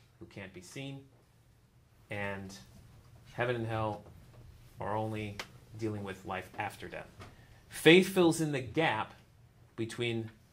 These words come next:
logic and evidence and your belief.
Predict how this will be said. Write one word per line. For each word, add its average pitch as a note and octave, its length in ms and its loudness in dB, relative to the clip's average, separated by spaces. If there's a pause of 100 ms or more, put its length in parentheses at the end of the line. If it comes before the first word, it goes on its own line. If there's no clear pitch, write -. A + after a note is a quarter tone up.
(440)
logic C3+ 340 0
and E3 100 0
evidence A2+ 460 -4 (760)
and A2 360 -2 (160)
your G#2 180 -4
belief. G#2 520 -8